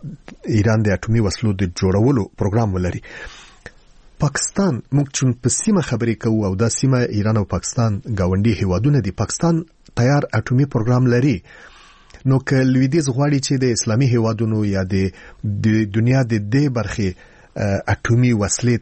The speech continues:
ترې واخلي یا یې جوړولو ته پرې نږدي، نو پاکستان خو تیاره اټومي وسله لري او دلته هم ډېره زیاته ناامني، اه،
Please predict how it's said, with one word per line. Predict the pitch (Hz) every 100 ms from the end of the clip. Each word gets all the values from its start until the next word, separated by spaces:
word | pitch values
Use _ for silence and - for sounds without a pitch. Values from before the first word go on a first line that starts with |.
| -
ترې | 107
واخلي | 104 120 127 - 107 101
یا | 98
یې | 98
جوړولو | 95 110 107 135 127
ته | -
پرې | 98 113
نږدي، | 107 110 101 101
نو |
پاکستان | 98 110 - 170
خو | 147 -
تیاره | - 113 139 139 139 135 - - - -
اټومي | - 127 135
وسله | 135 117 - 165
لري | 160 104 98 - - - 127
او |
دلته | 123 156 151 120
هم | 143 131 - - - 107
ډېره | 135 131
زیاته | 110 113 120 123 110 107 - 107 104
ناامني، | 104 104 101 107 120 147
اه، | 95 - _ _ - 101